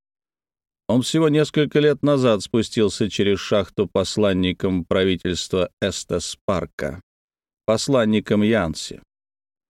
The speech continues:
"Послушайте, мистер Джеймс", — обратился к нему один из бородачей. "Я вот всё думаю,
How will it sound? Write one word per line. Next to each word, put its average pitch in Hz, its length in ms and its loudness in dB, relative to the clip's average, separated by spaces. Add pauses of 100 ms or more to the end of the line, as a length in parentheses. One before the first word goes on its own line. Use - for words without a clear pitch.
(1900)
"Послушайте, 101 640 0
мистер 98 520 2
Джеймс", — 95 600 -2
обратился 101 540 0
к - 60 -14
нему 107 140 2
один 101 220 2
из 95 100 0
бородачей. 98 560 0 (1400)
"Я 131 200 2
вот 160 100 -2
всё 190 140 2
думаю, 120 360 2